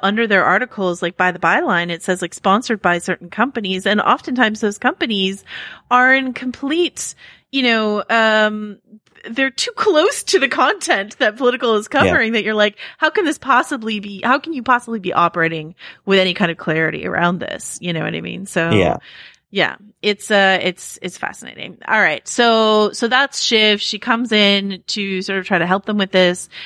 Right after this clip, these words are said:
Speaker 1: She sits on a panel. She spots Tom sort of flirting with this other woman.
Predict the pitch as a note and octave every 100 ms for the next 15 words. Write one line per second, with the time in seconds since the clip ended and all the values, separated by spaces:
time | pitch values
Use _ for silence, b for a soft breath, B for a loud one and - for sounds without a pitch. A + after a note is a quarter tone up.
0 | B B - G3+ F3+ F#3 A#3+ B3 A3+ A3
1 | G3 F#3+ F#3+ F#3 F#3 F#3 - F3+ F3 E3+
2 | - G#3 G#3 - - G#3 F#3 F3+ G3+ F#3
3 | E3+ E3+ - E3+ F3 E3+ E3+ E3 F3 E3
4 | E3 E3 E3 E3 D#3+ E3